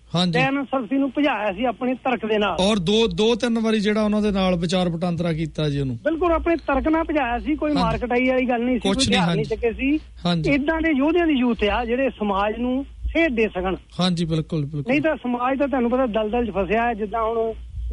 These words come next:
Speaker 2: ਮਾਝੀ ਵੀ ਨਾਲ ਜੋੜਤੀ ਮੁਕਤਸਰ ਦੀ, ਉਹਦਾ
Speaker 1: ਹੋਰ ਜੀ।
Speaker 2: ਕੋਈ ਹੋਰ ਕਿਤੇ ਜਾ ਕੇ
Speaker 1: ਹਾਂ।
Speaker 2: ਜੂਨ ਜੁਲਾਈ ਨਾਲ ਸੰਬੰਧ ਆ ਗਰਮੀ 'ਚ।
Speaker 1: ਹਾਂਜੀ, ਹਾਂਜੀ, ਹਾਂਜੀ।
Speaker 2: ਕਿਉਂਕਿ ਇਹ ਸਾਰਾ ਬ੍ਰਾਹਮਣਵਾਦੀ ਤਿਉਹਾਰ, ਇਹ ਸਮਝਣ ਵਾਲੀਆਂ ਗੱਲਾਂ ਆ।
Speaker 1: ਹਾਂਜੀ।
Speaker 2: ਕਿਉਂਕਿ ਸਾਨੂੰ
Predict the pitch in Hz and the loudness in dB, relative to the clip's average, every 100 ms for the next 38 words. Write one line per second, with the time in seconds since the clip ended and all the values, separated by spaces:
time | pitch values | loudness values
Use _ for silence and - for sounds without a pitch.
0 | 202 202 240 247 302 269 226 220 214 208 | 0 2 2 2 0 2 2 2 0 0
1 | 220 220 180 220 180 214 233 - 208 208 | 0 -2 -2 -4 -2 0 2 2 2 0
2 | 196 190 233 226 233 220 220 208 220 214 | 0 0 0 0 -2 0 -2 0 0 0
3 | - 185 196 233 202 214 233 220 220 220 | 0 -2 0 0 0 0 2 2 0 -2
4 | 220 208 190 240 240 220 202 208 220 220 | -4 -2 -2 0 2 0 -2 -2 -2 -2
5 | 214 202 - 180 185 180 170 170 160 165 | 0 -2 -2 -2 0 0 0 0 0 0
6 | 160 160 294 392 311 330 359 294 285 381 | 0 0 2 0 2 0 0 0 0 2
7 | 370 302 277 240 220 277 320 247 311 359 | 2 2 0 0 0 0 -2 0 2 2
8 | 311 269 254 214 196 190 214 330 - 175 | 2 2 2 0 0 0 0 -2 0 0
9 | 175 165 302 370 240 269 277 302 311 320 | 2 0 2 0 2 0 2 4 4 2